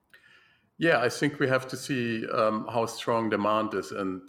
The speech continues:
ultimately during the book building process, I guess they will, you know, they will decide, um, what the share price is, is going to be. I mean, they have a, a relatively narrow range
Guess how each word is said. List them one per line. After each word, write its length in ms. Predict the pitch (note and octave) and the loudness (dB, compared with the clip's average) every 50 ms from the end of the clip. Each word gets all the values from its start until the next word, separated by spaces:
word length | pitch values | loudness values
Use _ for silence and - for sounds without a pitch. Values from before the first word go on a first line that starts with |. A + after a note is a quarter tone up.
| - - - | -10 -8 -6
ultimately 560 | A#2+ A2+ - A2+ G#2 G2 G#2 A#2 G2 F#2+ G2 | -6 -6 -4 -4 -4 -4 -4 -4 -2 -2 -2
during 280 | G2 F#2+ G2+ G2+ G2+ G2+ | -2 -4 -4 -2 -2 -2
the 100 | G2 G2+ | -4 -4
book 260 | G2 - G2+ - - - | -6 -6 -6 -6 -4 -2
building 280 | A2 G2 G2+ G2 F#2+ | -2 0 0 0 -2
process, 580 | - - G2 F#2+ F#2+ - - F#2 F#2 - - - | -2 -2 -2 -2 -2 -4 -6 -6 -8 -8 -8 -8
I 80 | - F#2+ | -8 -6
guess 300 | F2+ G2 F#2 F2+ - - - F#2+ | -4 -4 -4 -4 -6 -10 -6 -4
they 80 | F#2+ | -2
will, 380 | F#2+ F#2+ G2+ F#2+ F2+ F#2 - - - - | -2 -2 -2 -4 -4 -4 -8 -12 -14 -14
you 140 | A2 G2+ | -14 -10
know, 100 | G2 G2 | -10 -8
they 140 | F#2+ G2 G2 - | -6 -6 -6 -6
will 320 | - G#2 - G#2 G#2+ - _ _ | -6 -8 -8 -10 -10 -12 _ _
decide, 540 | - G2+ - - - G2+ G2 G2 F#2+ F#2+ - - _ _ _ _ _ _ _ _ _ _ | -10 -10 -6 -2 0 2 2 2 0 -2 -6 -14 _ _ _ _ _ _ _ _ _ _
um, 540 | - G2+ G2 F#2+ F#2+ F#2+ F#2 F#2 F#2 - - - - | 0 2 4 4 4 2 0 -2 -4 -6 -10 -8 -4
what 260 | G#2 G#2 G2+ - - - | -2 -2 -2 -2 -4 -4
the 200 | G#2+ G2 G2 G2 | -2 -2 -2 -2
share 280 | - - - G#2+ G2 | -2 -2 0 0 0
price 420 | G2 - - A2 F#2+ G2 G2 - - | 0 0 0 0 0 0 0 -4 -8
is, 380 | - - G#2 G2 - - - - - | -10 -10 -10 -10 -10 -12 -14 -14 -12
is 160 | F#2+ - - | -12 -12 -8
going 260 | - G#2+ G2+ G2 F#2+ | -4 -2 -2 -2 -2
to 100 | - G#2 | -4 -6
be. 320 | - - G2+ G2 F#2+ F#2+ G2 - | -6 -6 -4 -4 -4 -4 -4 -4
I 20 | |
mean, 140 | G2 G2+ F#2+ | -4 -4 -2
they 100 | - G2+ | -2 -2
have 140 | G2 A#2+ A#2 | 0 0 0
a, 80 | A#2 A2+ G#2+ - - | -2 -2 -4 -6 -6
a 40 | - | -2
relatively 500 | A2+ B2 B2 A#2+ A#2 - - - - G#2+ | 0 0 0 0 -2 -6 -8 -8 -4 -2
narrow 280 | G2 G2+ G#2+ G#2+ G2+ F2+ | 0 2 2 2 2 0
range 460 | E2+ E2+ E2+ E2+ E2+ E2+ - - | 0 -2 -2 -4 -6 -10 -14 -16